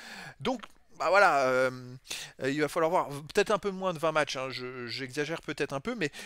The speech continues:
euh, voilà, c'est quand même, euh, une référence à souligner. La France reste d'ailleurs, hormis les victoires, sur un deux deux en Grèce. Bon, après, chez eux,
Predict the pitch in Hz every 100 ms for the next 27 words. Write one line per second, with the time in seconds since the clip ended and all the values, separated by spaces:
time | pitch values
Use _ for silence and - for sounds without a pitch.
0 | - - 135 135 131 170 143 - 139 170
1 | 208 190 147 147 110 95 - - 240 196
2 | 185 180 180 233 - _ - 226 - 202
3 | 165 160 214 - _ _ - - 123 120
4 | 190 175 143 139 131 160 151 - 165 165
5 | 175 147 139 - 220 220 165 151 143 127
6 | 208 208 190 147 135 208 - - - -
7 | - - - - - - - - - 127
8 | - 170 165 - 196 165